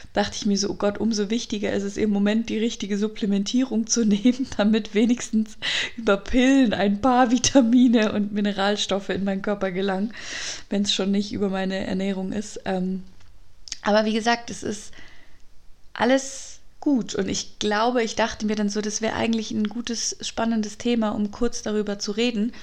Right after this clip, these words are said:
ähm, weil wir oft zu früh vielleicht auch uns ein schlechtes Gewissen machen für Dinge,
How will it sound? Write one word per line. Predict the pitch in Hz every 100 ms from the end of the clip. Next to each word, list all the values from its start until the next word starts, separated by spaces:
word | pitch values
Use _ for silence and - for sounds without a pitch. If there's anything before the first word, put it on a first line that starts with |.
| - - - - -
ähm, | 196 190 185 190 196 - - - - -
weil | - 202 202
wir | 202 202 -
oft | 240 269 - - - - - - - - - - - - - - -
zu | - 233
früh | 214 - 262 330
vielleicht | - 240 226 247 254 -
auch | 226 226 -
uns | 226 226 226 - - -
ein |
schlechtes | 214 233 233 - -
Gewissen | 214 262 220
machen | 196 196 226 247
für | - - 214
Dinge, | 214 - 247 220 208